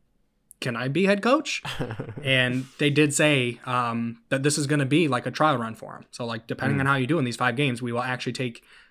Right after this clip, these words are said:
Speaker 1: your name into consideration for the position,
Speaker 2: Gotcha.
Speaker 1: um, for next season.
Speaker 2: Yeah,
Speaker 1: So
Speaker 2: there were, there were two names that I thought you were gonna say that are the quote unquote obvious ones, and Bevell was neither of them. But go ahead, I'm sure they're on the list.
Speaker 1: I was gonna say they're probably the next two.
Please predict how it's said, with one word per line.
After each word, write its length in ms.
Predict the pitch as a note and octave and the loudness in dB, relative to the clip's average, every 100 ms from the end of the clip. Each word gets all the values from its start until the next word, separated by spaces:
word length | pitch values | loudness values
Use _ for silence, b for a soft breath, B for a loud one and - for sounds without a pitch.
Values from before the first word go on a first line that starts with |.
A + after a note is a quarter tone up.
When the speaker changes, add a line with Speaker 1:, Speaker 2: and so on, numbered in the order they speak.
| b | b
Speaker 1:
your 160 | C#3 C3 | 2 4
name 300 | D3+ D3 B2 | 4 2 0
into 100 | A#2+ | -2
consideration 720 | A#2+ A#2 A#2+ A#2 C3+ B2+ A2+ | -4 -4 -2 0 0 -2 -6
for 180 | - | -4
the 80 | A#2 | -6
position, 540 | A2 A#2+ C#3 A#2 A2 A2+ b b | -2 0 0 -2 -8 -12 b b
Speaker 2:
Gotcha. 300 | G2+ G2+ A2+ | -10 -8 -6
Speaker 1:
um, 420 | A2 G#2+ A2 C3 _ _ _ _ | -6 -6 -10 -14 _ _ _ _
for 100 | - | -4
next 200 | C3 A2+ | -2 -2
season. 260 | C#3 B2 A2 | -2 -2 -2
Speaker 2:
Yeah, 200 | G#2 B2+ | 4 6
Speaker 1:
So 80 | B2 | 6
Speaker 2:
there 100 | C3+ | 4
were, 160 | C#3+ B2 | 2 2
there 140 | C3+ | 2
were 100 | D#3 | 2
two 220 | - E3 | 0 -2
names 300 | C#3 D3+ B2+ | 2 2 0
that 100 | A2 | -2
I 60 | G#2+ | -2
thought 260 | - A#2 | 0 0
you 80 | G#2+ | 0
were 60 | G#2+ | -2
gonna 180 | G#2 G2 | -4 -6
say 320 | - G#2 F#2+ | -2 -2 -2
that 160 | F#2 | -2
are 100 | F#2 | -2
the 140 | F#2 F#2+ | -4 -6
quote 260 | - A2 | -2 0
unquote 320 | G2+ F2+ G2+ F#2+ | -2 -2 -2 0
obvious 480 | F#2+ A2 A#2 A#2 | 0 0 -4 -4
ones, 480 | - C3 C#3+ D#3 - _ _ - | -2 -2 -2 -4 -12 _ _ -12
and 240 | F#2 F2+ - - | -8 -10 -8 -2
Bevell 320 | A2+ A2+ G#2+ | 0 2 0
was 180 | G2+ F#2+ | -2 -2
neither 320 | G#2+ G#2+ F2 | 0 0 -4
of 100 | E2 | -10
them. 160 | - - | -16 -18
But 100 | - | -10
go 140 | G#2 | -6
ahead, 180 | G2+ D2+ | -6 -8
I'm 120 | D#2 | -10
sure 200 | - G#2 | -8 -6
they're 140 | F#2+ | -4
on 100 | F2+ | -6
the 100 | E2+ | -6
list. 300 | F2 D#2 - _ _ _ _ _ - | -10 -10 -14 _ _ _ _ _ -6
Speaker 1:
I 120 | B2+ B2+ | 0 0
was 120 | B2 | 0
gonna 140 | B2+ | -2
say 140 | A2 A#2+ | -4 -6
they're 100 | A#2+ | -4
probably 380 | B2 A#2 A#2 | -4 -4 -4
the 80 | A2+ | -6
next 260 | A2+ A2+ - | -8 -8 -8
two. 280 | - F#2 | -8 -12